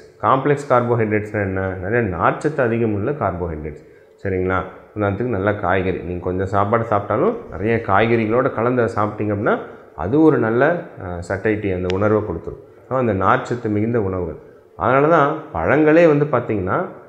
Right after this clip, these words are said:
கொஞ்சம் இனிப்புத்தன்மை கம்மியா உள்ள நார்ச்சத்துள்ள பழங்களை ஜூஸா கொடுக்காம முழு பழங்களா சாப்பிட்டா ஓரளவுக்கு ஓகே, சரிங்களா? அதுவும் நீங்க ரொம்ப கணக்கில்லாம சாப்பிட்றதும்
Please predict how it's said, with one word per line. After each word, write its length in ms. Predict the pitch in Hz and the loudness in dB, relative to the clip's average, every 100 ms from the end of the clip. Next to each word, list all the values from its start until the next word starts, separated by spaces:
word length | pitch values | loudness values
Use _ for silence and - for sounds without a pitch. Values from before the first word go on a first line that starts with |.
| - | -10
கொஞ்சம் 380 | 104 117 165 80 | -4 2 2 4
இனிப்புத்தன்மை 720 | 110 131 156 151 143 139 147 | 0 0 0 0 2 2 2
கம்மியா 400 | 131 120 135 135 | 0 0 2 2
உள்ள 280 | 117 117 156 151 - | 2 2 0 -4 -2
நார்ச்சத்துள்ள 640 | 110 123 135 123 127 131 | 2 2 0 -4 0 0
பழங்களை 360 | 120 104 98 135 - 123 98 | 0 -2 0 -2 -4 -8 -4
ஜூஸா 300 | 113 147 151 | 0 0 2
கொடுக்காம 680 | 156 151 127 113 104 139 156 | 2 2 -2 -2 -2 -2 -2
முழு 260 | 120 143 | 0 2
பழங்களா 480 | 170 156 139 143 143 | 2 2 4 4 4
சாப்பிட்டா 400 | 127 107 175 180 | 2 0 0 0
ஓரளவுக்கு 640 | 101 98 139 156 170 170 151 | 0 0 4 6 4 2 0
ஓகே, 280 | 110 - - - - - - | 0 -4 -10 -16 -20 -16 -6
சரிங்களா? 360 | 104 110 98 | -2 -2 -2
அதுவும் 320 | 80 98 170 196 | -2 2 4 6
நீங்க 180 | 175 | 4
ரொம்ப 280 | 131 139 165 - - | 4 4 2 0 -6
கணக்கில்லாம 540 | 98 135 143 151 156 160 | -2 0 2 2 4 4
சாப்பிட்றதும் 480 | 139 123 127 165 220 | 2 0 0 0 -2